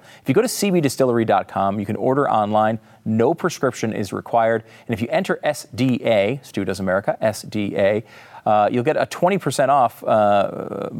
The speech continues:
discount right now. So, uh, S D A at checkout, twenty percent off, C B distillery dot com. It's C B distillery dot com. It's not available in Idaho, Iowa, or South Dakota.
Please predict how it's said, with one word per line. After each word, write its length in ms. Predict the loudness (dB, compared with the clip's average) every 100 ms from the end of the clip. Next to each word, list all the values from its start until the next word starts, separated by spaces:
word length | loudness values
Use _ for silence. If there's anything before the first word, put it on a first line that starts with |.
| -6
discount 400 | -4 -4 0 2
right 200 | 2 2
now. 240 | 0 0 -4 -14 -14
So, 300 | 0 0 2
uh, 260 | 0 0 0
S 200 | 0 0
D 160 | 2 2
A 120 | 2
at 80 | 0
checkout, 380 | 0 0 -2
twenty 200 | 0 -2
percent 260 | 0 0 2
off, 240 | 2 0
C 180 | -2 0
B 140 | 2 0
distillery 420 | 2 2 2 2
dot 200 | 2 2
com. 280 | 0 0 -2 -8 -6
It's 140 | -4
C 300 | 0 2 2
B 240 | 2 0
distillery 480 | 0 0 0 2 2
dot 220 | 2 0
com. 200 | 2 -2
It's 140 | 0 0
not 140 | 0
available 380 | 2 2 2 0
in 100 | 0
Idaho, 460 | 0 2 2 2 2
Iowa, 340 | 2 2 2
or 160 | 2 0
South 300 | 0 0 -2
Dakota. 400 | 0 2 4